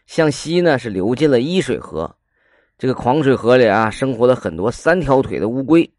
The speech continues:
啊，这种乌龟的肉呢，是能够增强免疫力的，同时呢，还能治疗疥疮。那继续向东呢，再行进七十里，这座山呢，叫半石山，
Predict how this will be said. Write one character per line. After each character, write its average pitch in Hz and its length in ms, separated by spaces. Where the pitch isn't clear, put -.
啊， 110 120
这 185 140
种 190 100
乌 151 140
龟 180 140
的 190 100
肉 196 240
呢， 123 180
是 113 120
能 113 120
够 139 160
增 151 240
强 131 220
免 101 240
疫 143 60
力 170 180
的， 95 160
同 127 200
时 131 180
呢， 151 220
还 73 80
能 113 180
治 120 140
疗 104 200
疥 156 260
疮。 95 260
那 160 100
继 185 180
续 175 140
向 185 260
东 175 200
呢， 170 180
再 151 180
行 135 300
进 139 240
七 185 260
十 151 160
里， - 220
这 127 120
座 117 140
山 139 240
呢， 117 140
叫 87 160
半 151 260
石 110 220
山， 123 260